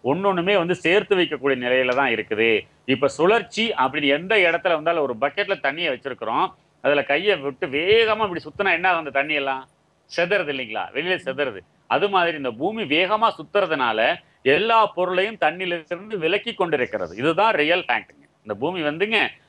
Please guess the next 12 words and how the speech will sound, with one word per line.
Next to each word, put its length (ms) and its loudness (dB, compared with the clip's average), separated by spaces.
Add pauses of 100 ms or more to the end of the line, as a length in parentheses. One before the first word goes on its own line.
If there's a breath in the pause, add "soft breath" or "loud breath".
ஆயிரம் 680 4 (160)
கோடி 220 -2
மைல்கள் 480 0
சுத்திட்டு 300 -4
இருக்குது 280 -2
per 120 2
hour-க்கு. 500 2 (300 soft breath)
அதனால 280 2
எல்லாவற்றையும் 680 2
தண்ணியிலிருந்து 500 -4
விலக்கி 240 -4
கொண்டிருக்கிறது. 760 -2